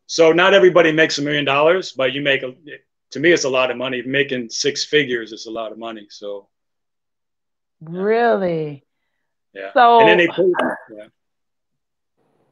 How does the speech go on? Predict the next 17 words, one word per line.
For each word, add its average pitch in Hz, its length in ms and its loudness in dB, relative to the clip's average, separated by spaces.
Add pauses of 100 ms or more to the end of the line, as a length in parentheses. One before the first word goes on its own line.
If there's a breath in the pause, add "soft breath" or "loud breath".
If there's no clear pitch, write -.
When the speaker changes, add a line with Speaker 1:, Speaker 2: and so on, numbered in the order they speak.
(440)
Speaker 2:
so 339 280 2
what 392 260 2
is 480 220 4
the 330 180 -2
average, 294 640 2
um, 226 600 0
price 262 520 0
of 254 140 0
the 214 100 2
tickets 285 680 -6
to 214 80 -8
come 233 300 -2
to 226 100 -4
the 185 100 -4
games 196 580 -6
over 175 300 -2
there 160 460 -2